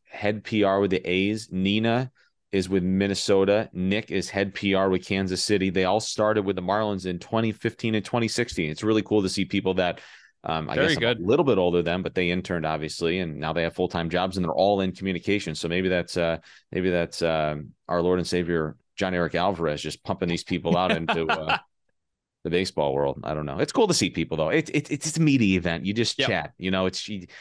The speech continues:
Speaker 1: you have a few drinks, you have breakfast, you have lunch, you, you meet with people. Um,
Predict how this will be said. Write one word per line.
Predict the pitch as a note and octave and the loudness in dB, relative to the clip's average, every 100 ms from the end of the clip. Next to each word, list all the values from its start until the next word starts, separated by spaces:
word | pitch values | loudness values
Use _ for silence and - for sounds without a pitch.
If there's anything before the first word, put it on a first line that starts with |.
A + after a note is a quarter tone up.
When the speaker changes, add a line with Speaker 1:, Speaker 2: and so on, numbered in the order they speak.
| - _ | -20 _
Speaker 1:
you | - D2+ - _ _ - | -14 -14 -18 _ _ -8
have | F2+ G2+ | -6 -6
a | |
few | G2+ A2 | -4 -4
drinks, | G2 G2 G2 G2+ F#2 | 2 2 4 2 -2
you | F2+ | -4
have | G#2+ | 0
breakfast, | G2+ G2+ - G2 | 2 2 0 -4
you | G#2 | 0
have | G#2 | 0
lunch, | F#2+ G2 F#2+ F#2+ D2+ | 2 2 2 -2 -6
you, | C#2+ | -8
you | D#2 | -6
meet | E2+ G2 | -2 -2
with | F#2 | -4
people. | - G2 F#2 F#2+ F#2+ - - - | -4 -4 -2 -2 -4 -8 -20 -14
Um, | - E2 D#2+ E2 | -6 -4 -4 -6